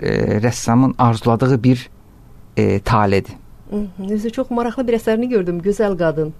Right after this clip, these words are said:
Speaker 1: Hı.
Speaker 2: Çox
Speaker 1: O Ucalın,
Speaker 2: təsirləndim,
Speaker 1: bəli,
Speaker 2: çox
Speaker 1: o Ucalın,
Speaker 2: təsirləndim.
Speaker 1: Ucalın
Speaker 2: Fərqli bir əsərdir.
Speaker 1: ilk avangard rəsmlərindən biridir.
Speaker 2: Hı hı. Bəli.
Speaker 1: O səksən doqquzuncu ildə, səhv eləmirəmsə, işləyib bu əsəri.
Speaker 2: Hı hı. Maraq-, çox maraqlı əsər idi. Gözəl Qadın və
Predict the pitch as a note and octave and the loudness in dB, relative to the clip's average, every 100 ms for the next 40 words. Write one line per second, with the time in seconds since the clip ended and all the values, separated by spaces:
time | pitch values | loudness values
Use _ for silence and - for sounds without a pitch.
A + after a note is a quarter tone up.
0 | - B2+ B2 B2 - C#4 D#4 - - - | 0 4 4 2 -2 -4 -4 -6 -2 4
1 | G3 G3 F3 G3 A#3 G3 F#3 F3 E3+ D#3 | 4 6 4 6 4 4 2 0 2 2
2 | D3 - A3 E3 F3 F3 E3 G#3+ A3 E3 | 2 4 6 6 6 4 6 4 4 0
3 | - D3+ F3 F#3 A3+ A#3 G#3+ G#3+ F#3 E3+ | 0 2 4 4 4 4 4 4 2 0
4 | E3 F3 - - G#3+ - D3 C#3 C#3 C3+ | -2 -8 -4 2 2 2 2 4 4 4
5 | D#3 - B2 - A#2+ A2+ G#2+ A#2+ A2+ G#2 | 2 0 0 4 4 4 4 4 2 0
6 | - - - G3+ D#3+ D#3 D#3+ - - - | -2 -4 -6 -6 -6 -12 -14 -16 -20 -20
7 | - - - - - - - - F3+ F3 | -20 -20 -20 -20 -18 -16 -16 -14 -12 -10
8 | F3 - - - - D#3 - D3 C#3+ - | -12 -16 -8 -4 -2 -2 2 2 2 0
9 | C#3 C3+ C3+ A#2 - A2 - G#2 F#2+ F#2+ | 2 4 2 -2 -2 -4 0 0 0 -2
10 | - - - - - - - - - - | -4 -8 -8 -4 -2 -2 -4 -4 -4 -6
11 | - - - - F#3 F3+ F3+ F3+ F3+ F#3 | -16 -20 -20 -16 -12 -12 -10 -12 -10 -10
12 | F3 G#3+ G3+ E3+ E3 - - - - D#3+ | -10 -10 -10 -10 -10 -12 -12 -14 -14 -6
13 | F3+ G3 G3 F#3+ F#3+ C#4 | -4 -2 -2 -2 -2 -2